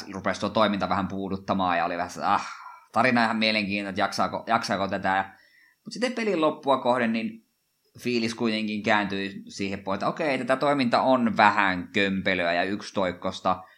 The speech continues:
mutta tää chapterit on liittävä-, riittävän lyhyitä ja peli on kokonaisuudessaan sen verran lyhkäinen, että kyllä meitä en jaksanut läpi asti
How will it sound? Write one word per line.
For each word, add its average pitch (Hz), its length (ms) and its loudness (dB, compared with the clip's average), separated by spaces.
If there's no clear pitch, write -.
mutta 92 300 -8
tää 95 120 -2
chapterit 120 500 0
on 101 140 -2
liittävä-, 107 640 0
riittävän 139 460 2
lyhyitä 123 400 0
ja 104 60 2
peli 107 200 -2
on 104 60 -6
kokonaisuudessaan 101 640 -2
sen 101 140 -2
verran 92 200 0
lyhkäinen, 92 280 -6
että 80 100 -12
kyllä 90 160 -6
meitä 90 180 -6
en 90 80 -4
jaksanut 92 340 -6
läpi 92 240 -2
asti 87 160 -8